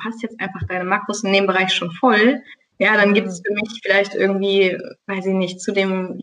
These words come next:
Speaker 1: Hähnchen Salat noch mehr als irgendwie,
Speaker 2: Ja.
Speaker 1: ne, Kartoffel. Also, aber das ist was für mich, wo ich kein Problem mit habe, ne? Also, keine Ahnung, ich mach das ja gerne. Ich weiß ja, wofür ich's mache und entsprechend fühle ich mich auch irgendwie nicht eingeschränkt,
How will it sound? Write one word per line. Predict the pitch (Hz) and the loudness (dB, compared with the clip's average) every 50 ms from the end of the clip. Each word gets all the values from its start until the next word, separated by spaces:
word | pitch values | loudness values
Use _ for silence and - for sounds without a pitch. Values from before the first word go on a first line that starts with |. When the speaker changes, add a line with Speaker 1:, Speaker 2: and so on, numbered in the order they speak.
| _ - | _ 0
Speaker 1:
Hähnchen | 202 196 196 202 202 - 208 196 185 185 180 180 | 0 0 0 0 -2 -2 -2 0 0 -2 -4 -2
Salat | 180 180 185 202 202 196 196 196 254 | -2 0 2 4 4 4 2 2 2
noch | 269 - - - | 0 0 0 -2
mehr | 196 185 269 175 175 165 - | -6 -4 -2 -2 -2 0 0
als | - - - 175 - - | 0 0 -2 -2 -2 -6
irgendwie, | 175 170 175 175 - 175 | -6 -6 -6 -6 -6 -6
Speaker 2:
Ja. | 170 170 165 165 | -4 -4 -2 -2
Speaker 1:
ne, | 170 170 170 - 117 - - - | 0 0 0 0 -2 -6 -10 -14
Kartoffel. | - 139 - - - - - 165 151 151 151 - - - - | -18 -14 -12 -10 -4 0 2 2 2 2 -2 -4 -6 -4 0
Also, | - 196 190 190 196 190 185 190 - - - - - - - - _ _ _ | 0 0 4 4 4 4 4 2 -4 -10 -12 -14 -16 -18 -20 -20 _ _ _
aber | - 208 202 202 196 | -2 0 2 2 2
das | 208 202 196 - | 0 -2 -2 -4
ist | 226 - - | -4 -2 0
was | 208 202 202 202 | 0 0 0 0
für | - 202 | 0 0
mich, | 196 196 202 202 - | 2 2 2 0 0
wo | 190 185 | 0 0
ich | 190 190 - | 0 0 -2
kein | - - 185 180 - | -2 -2 -2 -2 -2
Problem | - 196 185 196 196 202 202 | -4 -2 2 4 4 4 4
mit | 180 170 175 - | 2 -2 -4 -2
habe, | - 175 170 170 175 180 | -2 -2 -2 0 -2 -4
ne? | 175 175 185 190 - | -2 -2 -2 -4 -4
Also, | - - 180 180 175 180 180 175 180 - _ _ _ _ _ _ _ _ _ _ _ _ _ _ _ _ _ - | -4 -6 -6 -4 -4 -4 -4 -6 -6 -10 _ _ _ _ _ _ _ _ _ _ _ _ _ _ _ _ _ -2
keine | - 180 185 175 | -2 0 2 2
Ahnung, | 180 185 | 2 2
ich | 180 - | 2 0
mach | 208 208 | -2 0
das | - 233 226 | -2 -2 0
ja | 220 190 | 0 0
gerne. | 190 190 196 196 190 185 175 | 4 4 4 4 2 0 -2
Ich | 180 - | -2 0
weiß | 196 196 202 - | 0 0 0 -2
ja, | 226 | -4
wofür | 196 180 - - 262 269 | -4 -4 -4 -2 -2 -2
ich's | 294 - - | -2 -2 -2
mache | 262 254 262 254 - 277 240 | 0 0 0 0 -2 -4 -2
und | 202 202 - | -2 -2 -4
entsprechend | 190 196 - - - 202 202 202 196 - | -4 -4 -6 -6 -6 -8 -8 -8 -12 -8
fühle | - 226 220 | -6 -6 -6
ich | 220 - | -6 -10
mich | 202 - - | -10 -8 -10
auch | 185 - - | -10 -8 -8
irgendwie | - 196 196 190 196 | -6 -4 -2 -2 0
nicht | 196 190 190 - _ _ - - - | -2 -2 -4 -6 _ _ -6 -4 -2
eingeschränkt, | - 190 185 180 - - - - - - - _ - - - | 0 0 0 2 2 2 0 2 0 -4 -4 _ -8 -14 -12